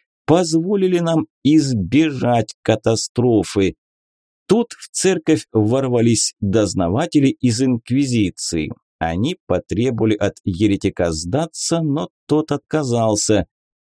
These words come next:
В обе стороны полетели шальные заклинания. Под перекрестный огонь попал и мой отважный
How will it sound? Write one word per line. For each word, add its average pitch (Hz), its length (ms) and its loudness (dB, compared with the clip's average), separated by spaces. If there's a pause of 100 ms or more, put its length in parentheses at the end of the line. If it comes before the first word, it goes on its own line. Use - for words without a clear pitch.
В 107 280 2
обе 202 260 2
стороны 180 580 0 (140)
полетели 156 760 2
шальные 131 800 0
заклинания. 113 960 0 (340)
Под 117 260 0
перекрестный 202 720 0
огонь 160 480 0
попал 185 460 -2
и 170 80 4
мой 156 220 0
отважный 123 800 0